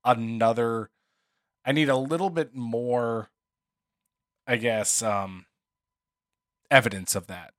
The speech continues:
And I think this weekend is a great chance to really provide that for me. So that's kinda how I'm looking at the series. I am going to say we're going to get a split. Uh, and that's,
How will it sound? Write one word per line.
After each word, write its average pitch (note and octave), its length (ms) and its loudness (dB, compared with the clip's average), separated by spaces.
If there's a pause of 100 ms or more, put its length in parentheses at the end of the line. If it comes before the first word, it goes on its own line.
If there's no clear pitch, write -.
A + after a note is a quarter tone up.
(140)
And A#2+ 120 -2
I A2+ 60 4
think A2 200 -6
this A2 180 0
weekend A2 480 -4
is G#2 200 -8
a G#2 120 -4 (140)
great A2+ 200 -2
chance G2+ 480 -10
to G2 380 -16
really G2+ 220 -10
provide F#2 420 -14
that F2+ 180 -16
for F2+ 240 -18
me. F#2+ 160 -20 (440)
So F#2+ 300 -8 (640)
that's B2+ 200 2
kinda A#2 220 2
how G#2+ 180 2
I'm G2+ 120 -4
looking G#2 240 -14
at G#2+ 120 -12
the G#2 80 -12
series. A2+ 440 -10 (420)
I A#2+ 200 2
am B2+ 260 -4
going B2 380 -6
to B2+ 80 -10
say C3 260 -8
we're C3 200 -12
going D3 340 -8
to D3 40 -12
get D3+ 140 -8
a D3+ 40 -8
split. E3+ 340 -10 (280)
Uh, G#2 520 -8 (200)
and G#2 600 -12 (720)
that's, - 640 -8